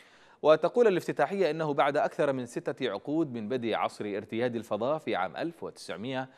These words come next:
وسبعة وخمسين مع إطلاق أول مركبة، آه، مع أول، إطلاق أول مركبة سوفيتية هي سبوتنيك وان،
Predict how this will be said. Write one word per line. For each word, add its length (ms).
وسبعة 520
وخمسين 500
مع 340
إطلاق 400
أول 320
مركبة، 680
آه، 240
مع 300
أول، 220
إطلاق 380
أول 320
مركبة 560
سوفيتية 1000
هي 420
سبوتنيك 600
وان، 260